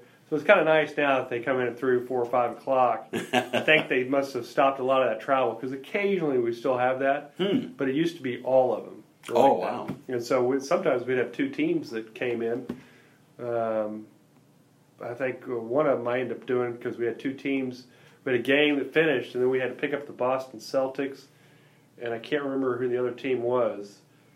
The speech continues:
Speaker 1: but they came in, like, at two A M, and the next team came in at four A M.
Speaker 2: Oh, wow.
Speaker 1: Yeah, I think they were the Clippers or somebody 'cause it was a pretty long distance.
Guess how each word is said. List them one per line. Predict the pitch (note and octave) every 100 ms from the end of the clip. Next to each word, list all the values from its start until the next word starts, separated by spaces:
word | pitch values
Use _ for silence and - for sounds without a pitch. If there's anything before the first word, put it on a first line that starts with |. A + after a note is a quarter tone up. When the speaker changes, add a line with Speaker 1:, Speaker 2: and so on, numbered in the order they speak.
| _
Speaker 1:
but | -
they | C#3+ D3
came | D#3+ C#3+ C#3+
in, | C#3
like, | B2+ A2+
at | A#2
two | D3
A | C#3+
M, | C3+ C3+
and | C3+
the | A#2+
next | B2+ -
team | C3
came | B2 C3+ B2+
in | A2+
at | A2
four | - B2+
A | A2 G#2+
M. | G#2 G#2 -
Speaker 2:
Oh, | - B2
wow. | G2 F#2+ A2 A2 - -
Speaker 1:
Yeah, | B2 A#2 G#2+ -
I | G#2+
think | C3 C#3+
they | C3+
were | B2 A2+ - - _ -
the | A2 G#2 G2 - _
Clippers | - F3 C3 A2
or | G#2
somebody | - A#2 A2
'cause | A2 A#2
it | A#2
was | G#2+ G2
a |
pretty | - D3+ A#2+
long | A#2+ A#2
distance. | A2 A#2+ - G#2 -